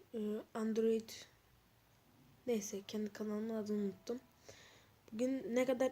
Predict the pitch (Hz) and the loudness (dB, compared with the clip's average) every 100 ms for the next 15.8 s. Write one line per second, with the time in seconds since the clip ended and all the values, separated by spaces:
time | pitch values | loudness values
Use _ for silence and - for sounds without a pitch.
0 | - 247 240 247 233 233 220 233 - 233 | 0 0 2 2 2 -2 0 -2 -2 -2
1 | 233 202 - 247 254 - - _ _ - | 0 -2 -2 -2 -2 -6 -10 _ _ -20
2 | - - - _ - 220 208 254 233 262 | -20 -20 -20 _ -6 -2 2 2 2 0
3 | 226 226 226 220 - - 233 - 220 247 | 0 0 0 -4 -10 -4 -4 -2 -2 -2
4 | 233 226 - 240 233 247 240 208 - 202 | -2 -2 -2 -4 0 -2 -2 -6 -2 -2
5 | 208 226 - 208 208 202 - 208 220 - | 0 -2 -2 -2 0 -2 -2 -4 -6 -10
6 | _ _ _ _ _ _ - _ _ - | _ _ _ _ _ _ -20 _ _ -20
7 | _ _ - - - _ - - - 247 | _ _ -20 -20 -20 _ -20 -10 2 4
8 | 247 247 226 240 247 247 - - 240 233 | 4 2 4 6 8 6 0 2 4 4
9 | 240 240 226 - 220 262 - - - _ | 2 2 0 -2 -2 0 -2 -8 -14 _
10 | _ _ - 220 226 214 233 220 214 208 | _ _ -16 -2 -2 0 -2 0 0 -2
11 | - 220 240 - 233 214 208 - - 208 | -4 -4 -4 -6 -2 0 0 -2 -2 -2
12 | 202 185 190 202 - - - _ _ _ | -4 -6 -8 -8 -8 -10 -14 _ _ _
13 | _ _ _ _ _ - - _ _ _ | _ _ _ _ _ -20 -20 _ _ _
14 | _ _ - _ - _ _ _ - - | _ _ -20 _ -20 _ _ _ -20 -6
15 | 247 - 269 262 262 262 277 285 | -4 0 2 2 0 0 2 2